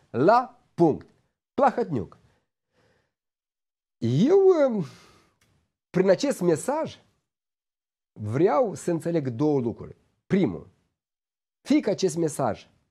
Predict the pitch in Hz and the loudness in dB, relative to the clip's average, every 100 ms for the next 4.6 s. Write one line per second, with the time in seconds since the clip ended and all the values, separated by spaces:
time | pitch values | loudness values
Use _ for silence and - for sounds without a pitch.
0 | _ 156 226 226 139 - 123 - 131 117 | _ 2 4 4 0 -2 -10 -6 -6 -6
1 | 101 90 190 - _ _ _ _ _ _ | -8 -8 -10 -14 _ _ _ _ _ _
2 | _ _ _ _ _ _ _ _ _ _ | _ _ _ _ _ _ _ _ _ _
3 | - - 247 - 180 160 127 123 208 269 | -8 -2 -2 0 0 0 -2 0 2 2
4 | 180 175 143 127 - _ | 2 0 0 -4 -4 _